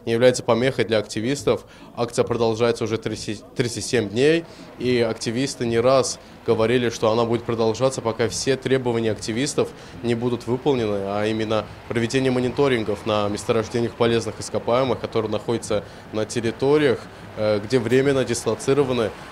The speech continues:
э, российские миротворцы. Э, в целом хочу отметить, что, э, как я говорил ранее, армянская сторона на протяжении тридцати лет наносила ущерб, э, экологии Азербайджана, и, э, данная проблема стала,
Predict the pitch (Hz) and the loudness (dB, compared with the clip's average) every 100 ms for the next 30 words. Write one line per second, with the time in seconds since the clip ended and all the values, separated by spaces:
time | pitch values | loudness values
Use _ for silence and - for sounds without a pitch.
0 | - 113 110 110 107 123 117 117 113 110 | -2 2 4 4 0 -2 -2 0 2 2
1 | 107 117 135 135 117 92 - - - - | 2 2 2 4 4 4 0 -16 -18 -6
2 | 113 113 110 107 107 101 - - 165 160 | 4 6 8 6 4 0 -4 4 6 6
3 | 139 127 135 127 131 117 113 - 120 113 | 4 2 0 -2 -4 -4 -6 0 2 2
4 | - - - - 120 113 110 107 123 120 | -4 -16 -16 -4 2 2 2 0 -2 0
5 | 120 117 117 117 117 123 131 117 104 104 | 2 2 2 0 2 2 2 0 0 -2
6 | 113 117 - 110 117 110 113 117 - 113 | 0 -2 -2 -2 0 0 0 -2 -4 -6
7 | 104 117 117 107 107 107 - - 123 117 | -4 -2 -2 -4 -6 -8 -8 -4 -2 0
8 | 123 120 110 104 - 110 107 - 127 117 | 0 0 -2 -2 -2 -2 -2 0 0 0
9 | - - - - 113 107 107 110 123 123 | -6 -18 -16 -4 2 2 2 2 2 4
10 | 131 110 110 107 110 107 104 110 120 127 | 2 0 0 0 0 0 0 2 2 2
11 | 110 110 107 - - - 110 107 123 131 | 0 0 -2 -8 -12 -2 0 2 2 0
12 | 127 123 113 127 131 123 131 123 117 - | 0 0 0 0 0 0 2 4 4 0